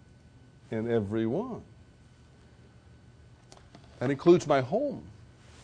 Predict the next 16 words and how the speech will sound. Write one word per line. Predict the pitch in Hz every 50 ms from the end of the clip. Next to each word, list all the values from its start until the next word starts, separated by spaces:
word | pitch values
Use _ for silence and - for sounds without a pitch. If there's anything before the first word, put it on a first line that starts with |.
| - - - - - - - - - - - - - - - -
That | - 151 165
includes | 170 170 170 196 208 143 -
the | 165
money | 147 151 190 226 226
that's | 180 151 139 - 156
in | 139
my | 135 131 127
pocket. | 127 - 180 220 240 233 - 208 175 - - - - - - - - - - - - - - - - - - - -
That | 160 185 208
includes | 208 - 165 190 190 147 127
my | 147 151 135 131
children. | 123 - - - 233 262 208 160 143
That | 165 175
includes | 180 175 - - 185 190 165 -
my | 135 147 135 123
spouse. | 120 - - - 190 190 247 269 254 247 196 - - - - - - - - - -